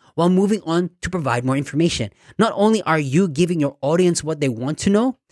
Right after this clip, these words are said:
but you're also giving them suggestions about what they should want to know <laughs> or do. Now, the next point is you gotta close with persuasive commentary. Now, when you close out your conversation, don't leave room for interpretation.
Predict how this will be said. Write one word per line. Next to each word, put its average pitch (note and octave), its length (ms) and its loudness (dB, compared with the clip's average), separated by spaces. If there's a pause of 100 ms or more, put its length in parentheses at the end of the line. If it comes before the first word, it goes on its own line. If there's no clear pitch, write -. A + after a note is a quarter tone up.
(240)
but D#3 120 -2
you're F3+ 80 -6
also G#3 280 2
giving G3+ 360 0
them D#3 160 2
suggestions B2+ 1120 -2
about C#3 220 -4
what C#3 200 -8
they C3+ 120 -2
should A#2 380 -4
want D#3+ 240 2
to E3 120 0
know A#2+ 160 0
<laughs> - 160 -6
or E3 100 2
do. A2+ 280 -6 (800)
Now, G#3 80 4
the A#3 80 2
next B3 160 -4
point A3+ 220 2
is F3 100 -2
you G3+ 60 -4
gotta A3+ 160 0
close G#3+ 420 0
with A3+ 140 -8
persuasive D#3 600 -4
commentary. F3 680 -2 (420)
Now, F3 80 2
when A3+ 140 2
you G#3+ 80 -2
close B3 360 2
out G#3+ 120 -2
your A3+ 100 0
conversation, D#3+ 800 -2 (280)
don't G3 380 -2
leave F3 460 -2
room D#3 400 2 (260)
for - 160 -10
interpretation. D#3 1040 -2